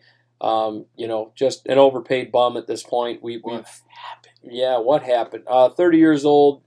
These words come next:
Speaker 1: free agent. Nobody wants to touch him. Um,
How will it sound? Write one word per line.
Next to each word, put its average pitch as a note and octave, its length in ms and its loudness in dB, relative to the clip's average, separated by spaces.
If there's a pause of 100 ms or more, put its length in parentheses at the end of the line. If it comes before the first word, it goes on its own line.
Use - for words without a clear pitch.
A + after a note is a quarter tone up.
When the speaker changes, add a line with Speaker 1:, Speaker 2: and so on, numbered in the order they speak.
(140)
Speaker 1:
free C#3 240 2
agent. C3 400 -2
Nobody B2+ 240 -2
wants A#2 220 -10
to A2 60 -18
touch A2+ 280 -6
him. A2 160 -14 (640)
Um, D#3+ 420 6